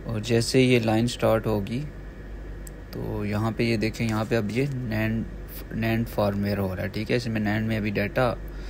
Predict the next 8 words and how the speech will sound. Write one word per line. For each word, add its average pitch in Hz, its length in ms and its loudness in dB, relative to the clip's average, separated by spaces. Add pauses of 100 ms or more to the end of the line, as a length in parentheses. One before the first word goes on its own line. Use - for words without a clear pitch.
(260)
अ, 98 800 -2 (300)
जो 110 140 -2
है 104 80 4
ना, 110 100 2
right 104 300 2
होने 107 220 2
लगा 120 280 4
है। 139 100 2